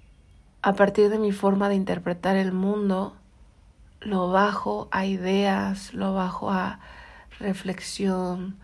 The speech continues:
lo bajo a narrativas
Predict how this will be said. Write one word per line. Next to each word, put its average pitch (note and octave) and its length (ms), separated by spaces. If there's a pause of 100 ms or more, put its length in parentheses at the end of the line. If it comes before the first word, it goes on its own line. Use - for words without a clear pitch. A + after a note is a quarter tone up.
(560)
lo F#3+ 220
bajo F#3 420
a F3+ 460 (760)
narrativas F#3 1400